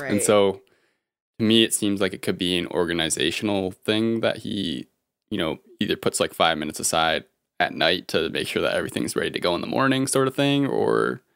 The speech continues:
Speaker 1: Mm-hmm.
Speaker 2: um, something like that, or a checklist. 'Cause my mind went immediately to, "Oh, it's just his toolbox." Like,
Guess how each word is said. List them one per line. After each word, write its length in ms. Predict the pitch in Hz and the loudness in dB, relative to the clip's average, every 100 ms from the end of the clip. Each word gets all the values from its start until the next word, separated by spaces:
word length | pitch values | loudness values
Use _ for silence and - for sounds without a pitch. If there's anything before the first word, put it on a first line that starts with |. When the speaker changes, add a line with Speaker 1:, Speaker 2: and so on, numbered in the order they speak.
| _ _ _ _ _ _ | _ _ _ _ _ _
Speaker 1:
Mm-hmm. 220 | 185 175 | -14 -6
Speaker 2:
um, 280 | - 87 78 | -2 0 0
something 280 | - 104 98 | -4 -4 -4
like 140 | 90 | -4
that, 260 | - 85 90 | 0 2 2
or 220 | - - - | 0 -2 -4
a 60 | 107 | -8
checklist. 720 | - 98 - 107 104 - - _ _ _ _ _ 101 | -2 -2 0 -2 -2 -8 -10 _ _ _ _ _ -6
'Cause 100 | 104 | 2
my 220 | 107 117 | 2 4
mind 300 | 113 110 101 | 2 0 -2
went 120 | 101 | -2
immediately 400 | 95 101 98 82 | 0 0 0 -2
to, 280 | - 98 95 | 0 2 4
"Oh, 220 | 98 95 | 4 2
it's 160 | 76 - | 0 -4
just 220 | - - | -4 -4
his 120 | 80 | -4
toolbox." 720 | - - 101 87 52 - - - | -4 0 0 0 -2 -4 -6 -6
Like, 300 | 90 - | -8 -10